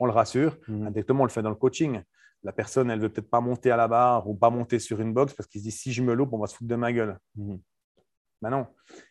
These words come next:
Speaker 1: Et, et, et c'est de rassurer l'ego qui va permettre de faire évoluer les gens.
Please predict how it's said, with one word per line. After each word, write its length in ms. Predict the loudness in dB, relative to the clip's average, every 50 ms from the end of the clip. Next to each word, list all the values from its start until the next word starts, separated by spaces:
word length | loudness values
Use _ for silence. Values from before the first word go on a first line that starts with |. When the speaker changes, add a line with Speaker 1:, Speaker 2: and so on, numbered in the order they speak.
| _
Speaker 1:
Et, 120 | -2 0 0
et, 460 | 0 0 0 2 2 2 2 2 -2
et 40 | -2
c'est 160 | -2 0 2
de 80 | 4
rassurer 680 | 2 2 4 6 6 6 6 6 6 6 8 8 8 8
l'ego 360 | 8 8 8 8 6 6 4
qui 140 | 2 2 2
va 80 | 4
permettre 300 | 4 4 4 2 2 0
de 80 | 0 -2
faire 220 | -2 0 0 0
évoluer 260 | 0 0 0 0 0
les 140 | 0 0 -2
gens. 240 | -2 -2 -4 -6 -8